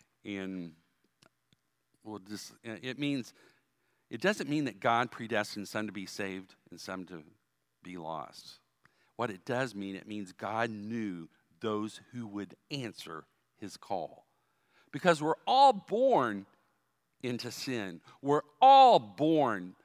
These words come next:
with the destiny of hell before us. And God sent Jesus to allow, we, we have a free will. We can either accept him or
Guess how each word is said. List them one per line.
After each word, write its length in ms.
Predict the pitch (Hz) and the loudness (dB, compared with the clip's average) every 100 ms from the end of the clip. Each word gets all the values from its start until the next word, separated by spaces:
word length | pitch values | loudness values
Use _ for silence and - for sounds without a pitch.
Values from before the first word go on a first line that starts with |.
| _ - | _ -8
with 100 | 127 | -4
the 120 | 117 | -4
destiny 600 | 117 143 160 - 127 117 | 4 6 4 -2 -4 -4
of 120 | 101 | -6
hell 280 | 131 147 143 | -2 -2 0
before 460 | 101 - 143 123 | -4 -8 -4 -2
us. 200 | 82 85 - _ - | -2 -6 -18 _ -8
And 200 | 123 117 | -8 0
God 360 | 254 269 262 | 4 6 6
sent 360 | 196 170 139 131 - 110 | 4 0 0 0 -8 -12
Jesus 720 | - 185 185 135 104 95 - - - _ - | -6 -2 -2 -2 -4 -4 -10 -18 -20 _ -2
to 160 | 147 | 2
allow, 640 | 131 123 135 202 202 120 101 | 4 6 6 8 6 4 2
we, 120 | 143 | 0
we 100 | 139 | 4
have 160 | 185 160 | 4 2
a 40 | |
free 300 | - - 214 | -2 -6 -6
will. 300 | 185 208 208 | 2 4 4
We 160 | 147 220 | 4 -4
can 240 | - 160 - | -4 -6 -2
either 340 | 180 202 196 | 2 2 0
accept 600 | 160 175 - - 208 202 | -2 -4 -2 2 2 2
him 280 | 220 220 208 - - _ | -4 -4 -4 -8 -18 _
or 320 | - 175 160 | 0 4 2